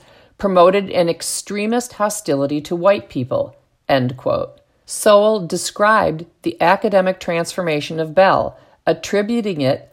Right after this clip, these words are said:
largely to his scholarly inadequacy at Harvard, and I quote, "As a full professor at Harvard Law, Derek Bell was surrounded by colleagues who were out of his league as academic scholars. What were his options at this point?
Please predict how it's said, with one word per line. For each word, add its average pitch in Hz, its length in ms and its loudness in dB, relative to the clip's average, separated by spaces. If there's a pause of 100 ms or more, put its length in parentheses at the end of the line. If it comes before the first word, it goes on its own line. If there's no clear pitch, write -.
(120)
largely 170 720 2
to 165 140 -6
his 165 180 -2
scholarly 160 600 0
inadequacy 160 800 -2
at 170 80 0
Harvard, 170 500 2 (260)
and 139 160 -4
I 147 60 2
quote, 160 500 2 (500)
"As 175 180 2
a 190 60 6
full 233 300 0
professor 202 540 2
at 175 120 -2
Harvard 180 480 0
Law, 143 380 0 (260)
Derek 190 440 2
Bell 165 280 4
was 156 200 -2
surrounded 180 600 -2
by 220 140 0
colleagues 147 580 0
who 160 100 -6
were 160 200 -2
out 165 180 6
of 196 100 -2
his 196 160 -6
league 175 540 -4 (140)
as 165 220 -2
academic 156 520 0
scholars. 190 720 2 (440)
What 160 200 2
were 180 140 2
his 196 160 -2
options 208 460 2
at 135 100 -10
this 135 160 -8
point? - 380 -14